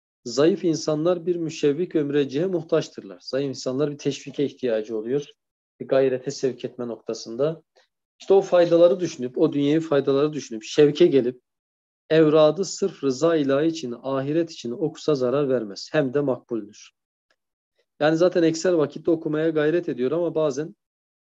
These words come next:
böyle bir zayıf olduğu için gevşemeler oluyor. O gevşeme durumunda tekrar bir şevklenebilmek için o dünyevi faydaları düşünüp, şevke gelip yine zaten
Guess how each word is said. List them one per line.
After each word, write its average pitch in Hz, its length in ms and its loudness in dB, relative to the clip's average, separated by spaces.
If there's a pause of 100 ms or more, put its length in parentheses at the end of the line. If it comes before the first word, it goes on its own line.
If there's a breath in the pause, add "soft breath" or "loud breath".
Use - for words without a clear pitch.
böyle 143 200 -4
bir 147 60 -4
zayıf 139 420 -4
olduğu 131 200 -2
için 147 260 -8
gevşemeler 135 580 0
oluyor. 123 440 -4 (480)
O 151 140 -2
gevşeme 156 520 0
durumunda 131 480 -4
tekrar 143 440 -4
bir 147 60 -10
şevklenebilmek 143 880 -2
için 147 300 -10 (760 soft breath)
o 165 200 4
dünyevi 160 340 4
faydaları 139 640 -2
düşünüp, 123 340 -10
şevke 147 400 2
gelip 135 360 0
yine 156 340 2 (500)
zaten 139 420 -4